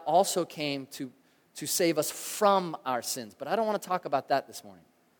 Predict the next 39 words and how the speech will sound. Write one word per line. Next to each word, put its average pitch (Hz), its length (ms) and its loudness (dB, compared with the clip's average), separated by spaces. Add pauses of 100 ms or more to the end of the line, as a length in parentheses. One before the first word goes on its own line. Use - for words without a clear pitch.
(420)
I 160 60 0
don't 214 120 4
want 220 160 0
us 202 140 2
talking 190 380 -4
about 170 160 6
stopping 175 500 0
those 147 160 -4
behaviors. 123 460 -4
I'm 135 120 -4
not 175 120 -6
gonna 185 120 -2
focus 196 460 0
on 143 140 -2
that 143 200 -2
this - 180 -8
morning. 120 280 -8 (300)
That's 139 140 -4
for 190 80 -2
a 180 60 0
separate 165 320 -4
time. 113 220 -14 (840)
But 165 120 6
what 160 120 8
I 147 80 8
want 175 440 -2
you 147 80 -8
to 131 80 -6
hear 95 360 -16 (260)
is 139 180 -10
that 135 200 -6
God 165 280 2
is 151 140 -2
for - 460 6
you 107 220 -2 (500)
and 147 160 -10
not 185 180 4
against 165 480 -2
you, 95 160 -20